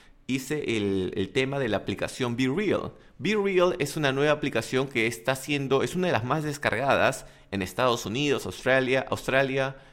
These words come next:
Reino Unido. ¿Y por qué? Porque es una aplicación que solo te permite postear una vez al día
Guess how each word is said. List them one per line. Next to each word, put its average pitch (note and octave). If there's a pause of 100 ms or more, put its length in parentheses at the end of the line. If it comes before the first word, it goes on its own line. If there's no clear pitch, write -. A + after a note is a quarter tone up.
(140)
Reino B2
Unido. C3 (320)
¿Y D3+
por C3+
qué? E3+
Porque B2
es -
una A#3+
aplicación F3
que -
solo F3
te E3
permite C#3+
postear -
una F#3+
vez D#3
al B2
día D3